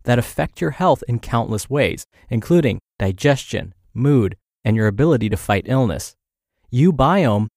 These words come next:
is pioneering a new era of microbiome-based precision medicine with SmartGut, a quick and easy at-home test that screens for microbes associated with I B S, I B D, and many other chronic conditions.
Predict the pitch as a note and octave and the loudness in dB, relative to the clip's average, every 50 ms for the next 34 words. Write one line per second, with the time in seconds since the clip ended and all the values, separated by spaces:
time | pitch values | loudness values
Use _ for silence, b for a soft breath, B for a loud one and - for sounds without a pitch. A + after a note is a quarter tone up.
0 | - - A2 - - - - - C#3+ E3+ G3 F#3 F3 F3 F3+ D#3+ C3 A#2+ - A2 | -6 -6 -6 -6 -6 -8 -4 -2 -2 0 0 0 0 0 2 2 0 0 0 0
1 | G#2+ A2 A2+ B2+ C#3+ F3 G#3 - - D#3+ D3+ C3+ A#2 G#2+ - A2 G2+ G2+ G2+ G#2+ | 0 0 2 2 2 2 0 0 0 0 0 2 0 0 -2 -4 -2 -2 0 0
2 | A2+ B2+ - - F#3 F3+ D#3 D#3 D3 C#3+ D3+ D#3 D#3 C#3+ D3 C3+ A2+ A2 - - | 0 -2 0 0 -2 0 2 2 2 2 2 0 0 2 2 2 2 2 -2 -6
3 | - - - - - - A#2 A2+ - - C3+ A#2+ B2 B2 A#2+ A#2 A2+ A2 G2+ - | -12 -18 -20 -16 -8 -6 -6 -4 0 0 0 2 2 4 4 4 2 2 0 0
4 | G2 F#2 G2 b b b b b A2 A#2+ B2+ C3 - - - _ - - - - | 0 -2 -2 b b b b b 0 2 2 2 0 -4 -14 _ -14 -10 -4 0
5 | C#3 C#3 D3+ - - - G#2+ F#2 - - - _ _ _ _ _ _ - A#2 G#2+ | 2 2 2 2 0 -2 -2 -2 -4 -6 -12 _ _ _ _ _ _ -6 -6 -6
6 | - - - D#3 E3+ F#3 - - - - A2+ - _ _ - C#3+ D#3+ F#3+ E3 F3 | -6 -6 0 0 0 0 -2 -8 -8 -6 -8 -8 _ _ -6 -4 -2 -2 -2 0
7 | F3+ E3+ E3 E3 D#3+ - F3+ F3 F3+ - - F#3 E3+ B2 A#2 - - b b b | 0 2 2 0 0 0 0 0 -2 -2 -2 0 0 0 0 -2 -8 b b b
8 | b b A2+ A2 - - - - D3+ E3 F3 E3+ - - C3+ B2 A#2+ A#2 A2+ - | b b -4 -4 -4 -6 -4 0 0 2 2 0 0 0 0 2 2 2 0 0
9 | A#2 A#2 A#2 A#2 - - - - G#2 - - D#3+ F3+ G#3 - C#3+ A#2+ G#2+ A2+ G#2 | 0 0 0 -2 -4 -6 -6 -6 -4 -2 0 0 0 0 0 0 0 0 0 -2
10 | - - G2 F#2 F#2+ F#2 F#2 F#2 G#2+ C#3+ E3 D3+ C#3 - - _ _ b b b | -2 -2 -2 -2 -2 -2 -2 -2 2 2 2 2 0 -2 -12 _ _ b b b
11 | b A2 A2 G#2 F#2+ G2 G2 G2 G#2 D3 E3+ E3+ E3 D#3+ D#3+ _ _ _ _ - | b -2 -2 -2 -2 -4 -6 -6 -4 -4 -2 -2 -2 -2 -4 _ _ _ _ -6
12 | - A2+ A2+ A2+ B2 C3 C#3 B2+ B2 A#2+ A2+ G#2+ - - A2 G#2+ G2+ G2+ - G2 | -2 -2 0 2 2 2 2 2 2 2 0 0 -2 -2 -2 -2 -2 -2 -2 -4
13 | G2 G2+ G2+ F#2+ - - C#2+ - - - | -2 -2 -2 -2 -4 -6 -12 -12 -14 -16